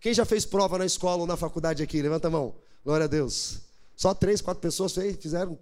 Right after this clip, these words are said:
O pessoal não frequentou a escola, não. Tô brincando, gente. Mas, pelo menos, até na escola pública, que eu estudei durante muitos anos, O professor aplicava a prova, ele ficava em silêncio. Não é isso? É exatamente assim com Deus.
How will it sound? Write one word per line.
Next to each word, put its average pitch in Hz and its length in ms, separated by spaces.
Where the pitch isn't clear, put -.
O 156 160
pessoal 185 260
não 185 140
frequentou 175 360
a 156 40
escola, 135 260
não. 120 160
Tô 151 80
brincando, 156 360
gente. 123 280
Mas, 233 400
pelo 240 220
menos, 214 280
até 202 200
na 254 120
escola 226 320
pública, 190 480
que - 80
eu - 20
estudei 180 260
durante 175 360
muitos 185 340
anos, 190 380
O 151 80
professor 202 480
aplicava 202 520
a - 20
prova, 190 340
ele 160 80
ficava 190 320
em 196 40
silêncio. 180 580
Não 143 100
é 180 80
isso? - 340
É 175 80
exatamente 196 800
assim 202 220
com 196 180
Deus. 135 400